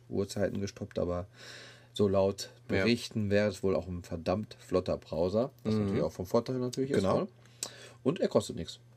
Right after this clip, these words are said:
Speaker 2: Ja.
Speaker 1: Ist auch ein großer
Speaker 2: Du hast
Speaker 1: Vorteil.
Speaker 2: alles erwähnt, was ich mir hier mühsam aufgeschrieben hab. <laughs>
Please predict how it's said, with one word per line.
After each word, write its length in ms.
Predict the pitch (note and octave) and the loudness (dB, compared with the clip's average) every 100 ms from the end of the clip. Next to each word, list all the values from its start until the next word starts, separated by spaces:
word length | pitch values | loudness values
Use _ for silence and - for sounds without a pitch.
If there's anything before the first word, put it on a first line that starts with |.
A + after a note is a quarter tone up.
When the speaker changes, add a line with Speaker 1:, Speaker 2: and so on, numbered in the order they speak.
| - | -6
Speaker 2:
Ja. 80 | B2 - | -4 -4
Speaker 1:
Ist 120 | - | -4
auch 140 | A#2+ F#2 | -2 -2
ein 60 | F2 | -6
großer 160 | E2+ | -8
Speaker 2:
Du 40 | D2+ | -6
hast 40 | |
Speaker 1:
Vorteil. 280 | - F#2+ D#2+ | 0 0 2
Speaker 2:
alles 220 | A#2 A#2+ | 2 2
erwähnt, 420 | A2 G2+ A#2+ D3 | -2 0 0 0
was 80 | G2+ | -4
ich 120 | - | -2
mir 140 | A#2+ A2 | 0 0
hier 100 | G#2 | 0
mühsam 480 | A2 B2+ D3 B2 A2+ | 0 0 2 2 4
aufgeschrieben 580 | C3 F#3 - G3+ G2+ | 4 4 6 6 6
hab. 200 | B2 G3 | 4 4
<laughs> 1080 | - - - - - - - - - C#5+ A#2 | 2 -2 -4 -16 -12 -4 0 2 4 4 2